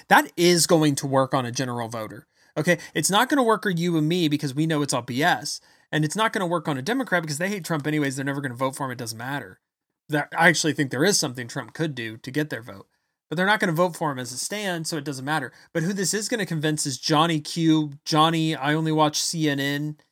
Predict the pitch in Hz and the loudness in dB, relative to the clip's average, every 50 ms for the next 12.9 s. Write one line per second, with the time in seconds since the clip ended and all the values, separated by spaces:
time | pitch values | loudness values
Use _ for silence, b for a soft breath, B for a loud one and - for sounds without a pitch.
0 | _ _ _ _ _ _ _ - 139 135 135 131 131 127 127 131 127 117 135 147 | _ _ _ _ _ _ _ -6 -4 -4 -2 -2 -2 -4 -4 -6 -6 -4 -2 -2
1 | 151 156 147 139 127 165 151 147 147 143 143 147 143 147 139 139 135 139 - - | -2 -2 -2 -4 0 2 2 2 2 0 0 0 0 0 -2 -2 -2 -2 -2 -2
2 | 151 131 - 139 131 127 131 135 127 151 147 135 127 135 127 123 123 131 127 123 | -2 -2 -2 -4 -4 -4 -6 -4 -4 -4 -4 -4 -4 -4 -4 -4 -4 -4 -4 -4
3 | 117 127 131 131 - 147 131 123 123 131 131 123 123 123 127 123 - 143 135 123 | -4 -4 -4 -6 -6 -8 -8 -6 -6 -6 -8 -8 -8 -10 -8 -6 -6 -4 -6 -6
4 | 120 131 123 113 139 - _ _ _ _ _ _ _ _ _ - - - 175 196 | -6 -4 -4 -4 -4 -6 _ _ _ _ _ _ _ _ _ -16 -8 -6 -4 -4
5 | 226 233 226 208 208 233 220 190 165 147 151 156 156 151 139 139 - - - 165 | -2 -2 -4 -2 0 0 0 0 0 0 2 2 2 2 0 -2 -8 -6 -2 0
6 | 156 147 143 143 143 139 139 135 127 - - - 151 139 135 135 131 131 131 117 | 2 4 4 4 2 2 0 -2 -4 -6 -8 -6 -4 -2 0 0 -2 -2 -4 -8
7 | - - 180 175 175 160 165 156 143 131 147 143 139 - - 147 123 120 113 - | -8 -6 -4 -2 0 2 4 2 4 2 0 0 -2 -2 -2 -2 -4 -4 -6 -10
8 | - 147 - - 147 135 - - 160 160 147 143 147 143 143 147 - 160 147 139 | -12 -10 -6 -4 -4 -4 -2 -2 -2 -2 0 -2 -2 -2 -4 -4 -4 -4 -4 -4
9 | 135 - - 151 135 127 - - 151 139 - - 147 131 135 123 120 B B B | -6 -4 -2 -2 -2 -2 -4 -6 -6 -6 -4 -6 -6 -6 -6 -6 -8 B B B
10 | B B B B B - - 160 165 160 156 - 180 156 143 131 139 139 139 147 | B B B B B 0 2 2 2 2 0 0 -2 -2 0 2 2 4 4 4
11 | 147 139 120 117 - 135 - - 139 135 131 131 123 113 135 139 127 139 131 127 | 4 2 -2 -4 -6 -4 -4 -4 -4 -4 -4 -6 -6 -4 -4 -4 -4 -4 -4 -6
12 | 127 117 - 139 127 127 120 113 113 113 117 123 113 107 - - - | -6 -4 -2 -2 -2 -2 -4 -6 -10 -8 -8 -8 -8 -8 -10 -14 -20